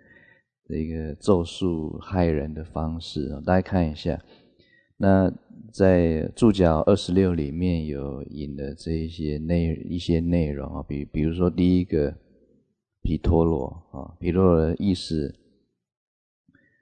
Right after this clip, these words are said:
呃，有比丘以二十九日啊，然后求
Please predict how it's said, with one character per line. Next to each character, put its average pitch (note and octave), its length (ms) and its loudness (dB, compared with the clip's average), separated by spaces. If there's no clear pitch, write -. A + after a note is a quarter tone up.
呃， C2+ 320 -8
有 G2+ 200 8
比 F2+ 180 0
丘 G2 340 2
以 - 640 -10
二 G#2 80 4
十 G2 160 -2
九 D2 340 0
日 E2 340 -2
啊， - 280 -12
然 D#2 200 -4
后 E2 300 0
求 D2+ 680 -2